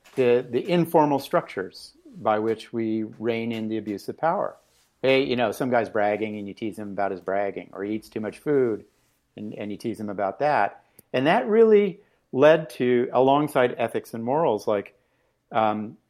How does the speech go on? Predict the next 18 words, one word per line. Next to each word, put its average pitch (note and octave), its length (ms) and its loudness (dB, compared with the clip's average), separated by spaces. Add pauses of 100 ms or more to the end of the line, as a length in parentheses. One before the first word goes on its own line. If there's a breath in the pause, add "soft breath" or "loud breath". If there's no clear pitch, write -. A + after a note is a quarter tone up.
(120)
the, B2 160 0 (200)
it, C#3+ 140 2
it D3+ 160 0
is D3+ 220 2
the D3 100 2
foundation C3+ 720 2
of G#2+ 100 -6
critique, - 480 -8 (240)
of A2 140 -8
social A#2+ 300 0
critique. - 460 -6
And A2 120 -8
it - 20 -4
was G#2 140 -4
built C#3+ 340 4
into B2+ 180 0
the A#2 100 -2
structure A2 680 0